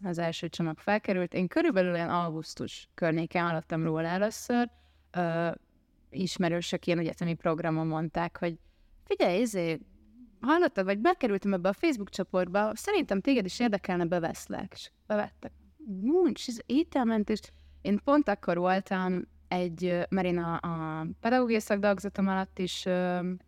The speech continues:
fenntarthatósággal dolgoztam, meg a, ez a kulturális antropológia is ilyen fenntarthatóságos fókusz volt, tehát nekem így ez, ez a környezetvédelem mindig is nagyon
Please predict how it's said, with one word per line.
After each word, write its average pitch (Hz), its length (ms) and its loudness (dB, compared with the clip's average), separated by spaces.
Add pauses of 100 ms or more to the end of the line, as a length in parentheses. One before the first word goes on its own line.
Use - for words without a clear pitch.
(300)
fenntarthatósággal 185 880 0
dolgoztam, 180 720 -2
meg 165 200 0
a, 160 280 -2
ez 165 100 -4
a 170 40 -8
kulturális 196 500 0
antropológia 180 540 0
is 180 140 -2
ilyen 175 120 -2
fenntarthatóságos 190 840 -2
fókusz - 340 -6
volt, 214 200 -2 (300)
tehát 185 180 0
nekem 180 260 0
így 175 180 0
ez, 175 220 0
ez 170 200 0
a 170 260 0
környezetvédelem 180 680 0
mindig 165 180 0
is 165 120 -6
nagyon 160 340 -4